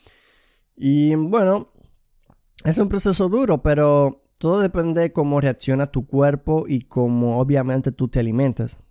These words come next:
Todo depende de la, de la alimentación, ¿no? La nutrición y de cómo tú,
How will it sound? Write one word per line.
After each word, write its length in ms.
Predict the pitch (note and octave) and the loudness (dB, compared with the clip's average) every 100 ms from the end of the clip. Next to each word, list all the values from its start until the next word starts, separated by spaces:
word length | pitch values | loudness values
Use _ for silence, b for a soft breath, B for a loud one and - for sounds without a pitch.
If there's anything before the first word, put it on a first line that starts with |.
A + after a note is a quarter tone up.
| _ | _
Todo 200 | B2+ C3+ | 0 2
depende 300 | C#3+ C#3 D3 | 2 0 0
de 80 | D3+ | 0
la, 260 | B2+ A#2 D#3 | 0 -2 -6
de 100 | D#3 | -4
la 120 | A#2 | -2
alimentación, 880 | A2 A2 A2 - - C#3+ G3 G#3+ B2 | -2 -4 -6 -8 -4 -2 -2 -2 -4
¿no? 180 | D#3+ B3+ | -4 -4
La 180 | - A#2 | -4 -2
nutrición 600 | A#2 A2+ A#2 A#2 F#3 - | -2 -2 -4 -2 -2 -2
y 100 | G#3 | -4
de 140 | A#2 A2 | -4 -4
cómo 280 | B2 A#2+ | -2 -2
tú, 600 | A2+ - B2+ C3 C3+ A#2+ | -6 -4 0 2 2 0